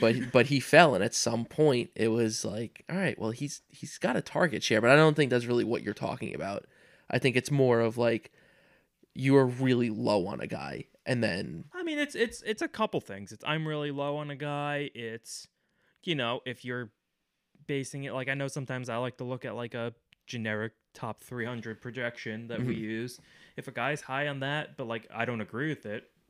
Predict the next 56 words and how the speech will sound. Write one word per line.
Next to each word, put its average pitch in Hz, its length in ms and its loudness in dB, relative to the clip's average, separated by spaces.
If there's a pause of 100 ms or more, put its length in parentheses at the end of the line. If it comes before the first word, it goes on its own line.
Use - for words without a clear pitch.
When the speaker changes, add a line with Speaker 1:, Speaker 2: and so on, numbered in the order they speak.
(200)
Speaker 2:
don't 123 200 -6
just 165 220 -8
take 110 240 -2
him 120 160 -6
because 92 320 -14
it's 87 140 -16
been, 98 220 -10
like 95 320 -16
Speaker 1:
Because 117 280 2
he's 117 180 0
number 107 260 4
one 113 260 2
on 113 200 2
the, 113 80 2
Speaker 2:
Yeah. 113 240 2
Speaker 1:
uh, 113 180 0 (200)
yeah. - 200 0 (760)
Speaker 2:
Now, 196 180 2
like, 165 260 0
sometimes 175 380 -4
that 139 140 -4
works 123 240 -6
out. 139 260 -2
Like, 110 220 -8
I 101 80 -10
think, 107 340 -12 (540)
like, 110 120 -12 (200)
uh, 123 60 -16 (260)
Darrell 127 280 -2
Henderson's, 101 640 -8
like, 98 220 -14
breakout 95 460 -12
year 101 360 -14 (520)
when, 101 240 -8
uh, 101 200 -6 (260)
Cam 113 180 -4
Akers' 104 260 -6
rookie 110 220 -8
year 95 140 -10
when 95 100 -12
he 95 60 -12
got 92 180 -10
hurt. 113 320 -10
Like, 101 160 -12
I 104 60 -12
got 117 140 -6
him 131 100 -8
in, 127 60 -8
like, 117 120 -8
the 117 60 -8
twelfth 110 380 -8
round 107 280 -6
because 101 200 -20
I 98 80 -16
was 110 140 -18
like, - 200 -18